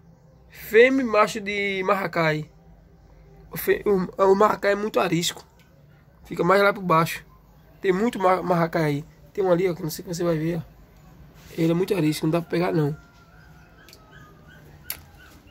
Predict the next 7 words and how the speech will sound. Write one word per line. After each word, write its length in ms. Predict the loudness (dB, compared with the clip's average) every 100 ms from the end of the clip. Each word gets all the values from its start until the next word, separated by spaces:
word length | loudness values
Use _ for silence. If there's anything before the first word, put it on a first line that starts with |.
| -20 -20 -20 -20 -20 -20 -20 -20 -20 -20 -20 -20 -20 -20 -20 -20 -4
O 140 | 2
meu 360 | 6 8 8 6
amigo 320 | 2 2 0
aí, 300 | 0 0 2
ele 140 | 2
disse, 220 | 0 -6
"Eliseu, 420 | -6 4 6 6